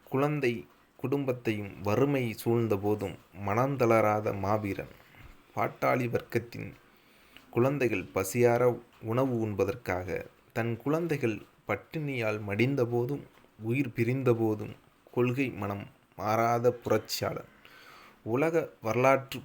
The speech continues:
பொதுவுடைமை போராளி, மக்கள் புரட்சியாளர், மாமேதை காரல் மார்க்ஸ்.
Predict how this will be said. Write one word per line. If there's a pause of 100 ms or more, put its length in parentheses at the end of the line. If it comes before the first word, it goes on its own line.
பொதுவுடைமை (100)
போராளி, (440)
மக்கள்
புரட்சியாளர், (340)
மாமேதை (120)
காரல்
மார்க்ஸ்.